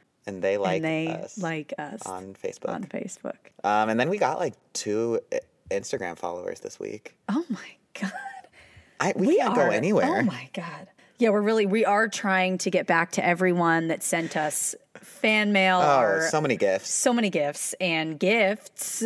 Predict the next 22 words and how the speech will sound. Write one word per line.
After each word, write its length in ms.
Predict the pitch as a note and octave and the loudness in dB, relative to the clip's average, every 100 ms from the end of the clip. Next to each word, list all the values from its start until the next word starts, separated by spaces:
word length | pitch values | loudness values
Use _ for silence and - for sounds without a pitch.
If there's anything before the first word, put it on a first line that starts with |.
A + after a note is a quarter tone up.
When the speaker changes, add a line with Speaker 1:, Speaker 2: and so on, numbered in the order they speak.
| G#3+ G3 - _ _ | 2 0 -4 _ _
Speaker 1:
Gifts, 480 | F#2 - - - G#2 | -6 -6 -10 -10 -6
not 220 | F2+ - | -6 -2
gifts. 260 | D#2+ - - | -4 -2 -2
Speaker 2:
Gifts. 520 | F3+ E3 - - - _ _ _ | -2 -2 -6 -8 -10 _ _ _
Just 180 | G#3+ - | -6 0
working 240 | G#3+ G#3 | 0 0
to 60 | G3 | 0
get 120 | F3+ | 0
back 240 | G3+ G#3+ - | 2 2 2
to 80 | G3+ | 2
everyone. 480 | F#3+ F#3 F3+ F3 E3+ | 2 2 2 2 0
We 80 | |
just 160 | E3+ - | -2 0
can't 200 | G#3+ G3 | 2 2
keep 240 | F#3+ E3 | 0 -2
track. 300 | - E3 D3 | 0 0 2
There's 140 | D#3 D3 | 0 -4
so 100 | D#3+ | -2
many, 160 | D#3+ | -2
<laughs> 540 | F#3 - - - - - | -2 -4 -6 -10 -6 0
there's 220 | B3+ | 2
so 60 | A3+ | 2